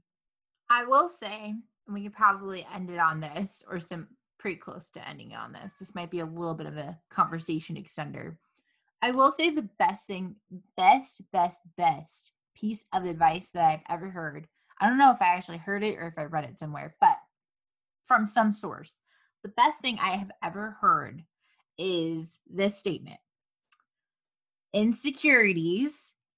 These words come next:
are loud and confidence is silent." Usually, if someone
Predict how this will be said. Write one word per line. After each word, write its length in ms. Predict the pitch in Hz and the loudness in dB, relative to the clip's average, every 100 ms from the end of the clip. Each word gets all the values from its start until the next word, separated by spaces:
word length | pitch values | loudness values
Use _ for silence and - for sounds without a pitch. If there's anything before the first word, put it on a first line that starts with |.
| _ _ | _ _
are 280 | 208 208 220 | 6 6 2
loud 680 | 202 202 175 156 160 214 226 _ _ _ _ _ _ - | 4 6 6 4 -4 -8 -14 _ _ _ _ _ _ -14
and 240 | 185 185 | -14 -14
confidence 1040 | - 190 185 196 170 147 185 208 - - _ _ _ _ _ - | 0 2 2 0 -14 -12 -10 -10 -10 -12 _ _ _ _ _ -16
is 180 | 185 - | -16 -14
silent." 560 | - 160 120 80 85 _ _ _ _ _ _ _ _ _ _ _ | -2 0 0 -6 -18 _ _ _ _ _ _ _ _ _ _ _
Usually, 1040 | 190 226 330 330 254 220 190 165 170 254 262 _ _ _ _ _ - | -2 4 6 6 2 -6 -6 -10 -12 -12 -14 _ _ _ _ _ -10
if 180 | 226 208 | -8 -8
someone 760 | - 247 247 247 285 320 320 | -4 -2 0 0 0 0 -6